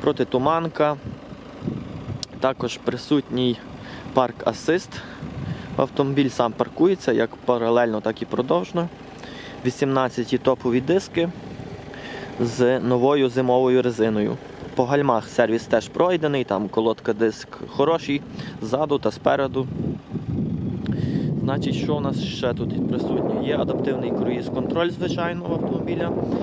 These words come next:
Є камери триста шістдесят.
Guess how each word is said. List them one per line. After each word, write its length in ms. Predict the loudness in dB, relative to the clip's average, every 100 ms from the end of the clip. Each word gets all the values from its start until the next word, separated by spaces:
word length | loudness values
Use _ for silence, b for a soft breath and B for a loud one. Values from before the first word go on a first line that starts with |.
| B -2
Є 320 | -2 0 -2
камери 500 | 0 0 0 0 -2
триста 440 | -2 -2 -2 -4 -4
шістдесят. 720 | -4 -2 -2 -2 -2 -2